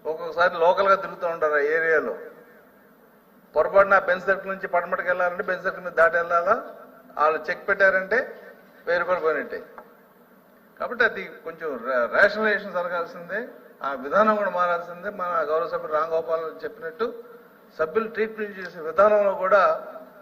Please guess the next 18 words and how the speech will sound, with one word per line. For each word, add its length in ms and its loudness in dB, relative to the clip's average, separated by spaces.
పోలీసులు 260 -2
కొంచెం 300 -10
గౌరవంగా 580 0
ప్రవర్తించాలి. 680 -4
అలాగే 200 -2
టార్గెట్లు, 640 2
పద్నాలుగు 380 -2
కోట్లు 220 -2
ఏంటంటే 520 -2
అధ్యక్ష, 320 -6
బహుశా 480 4
ఆ 60 -2
మైనింగ్ 380 2
మీద 100 2
గత 260 2
ప్రభుత్వం 320 -6
పెనాల్టీ 360 4
వేసినట్టుంది 600 -8